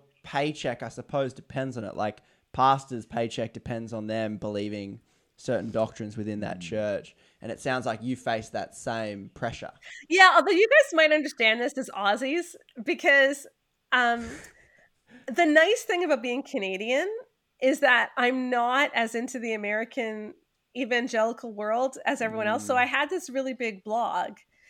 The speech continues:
Speaker 3: that was doing really well, To Love, Honor, and Vacuum. That's still my blog. My podcast was doing well, but I wasn't speaking at conferences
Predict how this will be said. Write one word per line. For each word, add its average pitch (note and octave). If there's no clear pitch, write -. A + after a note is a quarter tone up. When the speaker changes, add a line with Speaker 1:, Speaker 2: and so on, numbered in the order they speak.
Speaker 3:
that B3+
was C#4+
doing C4
really A#3+
well, G#3
To A#3
Love, A3+
Honor, A#3
and A3
Vacuum. G#3+
That's G#3
still A3+
my A3
blog. G3
My G#3
podcast C#4
was A#3+
doing G#3+
well, G#3+
but B3
I C#4
wasn't C#4+
speaking C4
at B3
conferences C4+